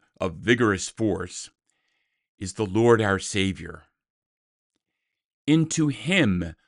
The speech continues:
we are baptized with true water, saving water.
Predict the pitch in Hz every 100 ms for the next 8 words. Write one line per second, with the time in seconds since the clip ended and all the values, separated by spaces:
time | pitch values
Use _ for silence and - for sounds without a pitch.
0 | _ _ - 110 107 90 104 95 - 98
1 | 90 90 90 104 120 120 - 170 131 90
2 | 87 85 - - _ _ _ _ _ _
3 | _ - - 202 160 98 90 85 82 80
4 | - -